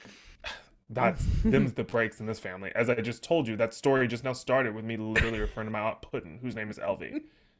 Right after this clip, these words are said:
Speaker 1: Nobody calls her Elvie. My grandmother's name is Weedy. Everybody calls her Weedy. They call her Weedy because when she was young, she was tall and skinny, and her legs looked like weeds. And now, eighty years old, people still call her Weedy.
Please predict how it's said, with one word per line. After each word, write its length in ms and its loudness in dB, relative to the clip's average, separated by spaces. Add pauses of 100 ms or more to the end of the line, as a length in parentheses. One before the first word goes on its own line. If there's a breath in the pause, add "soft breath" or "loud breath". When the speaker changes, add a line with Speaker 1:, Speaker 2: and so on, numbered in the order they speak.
(160)
Speaker 1:
Nobody 180 0
calls 160 8
her 140 4
Elvie. 420 2 (800)
My 160 6
grandmother's 380 8
name 120 4
is 120 0
Weedy. 440 2
Everybody 280 2
calls 160 0
her 100 0
Weedy. 480 -2
They 100 -2
call 140 4
her 100 6
Weedy 340 4
because 300 0
when 80 -2
she 160 -6
was 140 2
young, 480 0
she 180 -6
was 140 -4
tall 340 2
and 180 -4
skinny, 520 -6 (300 soft breath)
and 100 -2
her 100 2
legs 440 4
looked 140 -2
like 160 -2
weeds. 580 -8 (800)
And 180 2
now, 280 6
eighty 200 6
years 180 6
old, 220 6
people 240 -2
still 180 0
call 180 2
her 100 0
Weedy. 360 -4